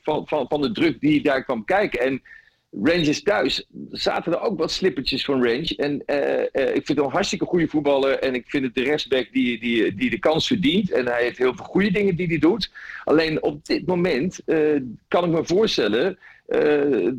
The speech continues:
dat Schreuder denkt dat hij ook eens een keer die Sanchez, eh, wat meer kansen moet, moet, moet geven. Eh, weet je wel, de concurrentie, eh, is het niet voor niks. En, eh,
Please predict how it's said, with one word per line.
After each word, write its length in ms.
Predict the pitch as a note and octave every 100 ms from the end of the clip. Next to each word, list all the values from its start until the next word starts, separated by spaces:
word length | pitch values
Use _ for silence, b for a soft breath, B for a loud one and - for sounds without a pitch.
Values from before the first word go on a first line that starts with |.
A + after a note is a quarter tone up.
| - _ - - _ -
dat 180 | C#3+
Schreuder 440 | - E3+ F3 E3+ B2
denkt 320 | A#2 C#3 - G3+
dat 140 | D3
hij 120 | D#3+
ook 140 | C3+ C3+
eens 80 | A2+
een 60 |
keer 120 | - A2+
die 100 | A#2+
Sanchez, 540 | G#3+ A3+ G3+ F3+ -
eh, 160 | E3 D3+
wat 140 | C#3+ D3
meer 200 | D#3+ C3+
kansen 380 | D3+ C#3 C3+ C3
moet, 200 | B2 A#2+
moet, 160 | C3 -
moet 160 | A#2+
geven. 340 | - G#2+ F#2+ A#2+
Eh, 80 | C#3+ - A2+ -
weet 180 | F3 A#3
je 60 |
wel, 80 | A3+
de 80 | -
concurrentie, 840 | F#3+ E3 E3 G3 - D#3+ C#3 C3
eh, 300 | B2+ B2+ B2+ - b b
is 160 | - C#3
het 120 | C#3+
niet 180 | G3+ -
voor 140 | C#3+
niks. 340 | G#2+ G#3+ - -
En, 300 | D3 C#3+ -
eh, 540 | C#3 C#3+ C3+ C3+